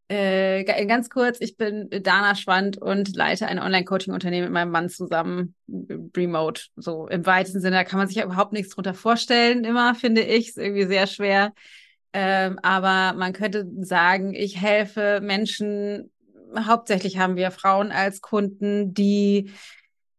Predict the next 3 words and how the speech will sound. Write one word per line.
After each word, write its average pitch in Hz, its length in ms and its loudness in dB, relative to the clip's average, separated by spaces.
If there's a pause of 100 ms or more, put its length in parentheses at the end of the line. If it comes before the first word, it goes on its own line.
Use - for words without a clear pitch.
(120)
es 196 680 2
schätzen, 220 1300 2 (1000)
ähm, 196 1160 -2